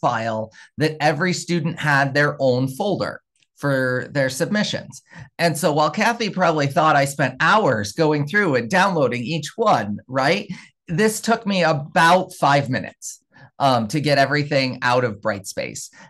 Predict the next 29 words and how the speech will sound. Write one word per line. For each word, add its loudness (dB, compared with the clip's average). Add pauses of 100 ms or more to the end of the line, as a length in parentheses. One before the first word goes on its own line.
(140)
And 0
then 2
I 2
literally -2
just -6
opened 0
that 2
spreadsheet -6
and -4
opened 0
the 4
list -2
of -6
folders -2 (380)
and 2
deleted 0
the 0
folders 0
of 0
the -2
students -4
that -2
did -4
not 2
agree -2
to -2
submit -4
their -4
work. -10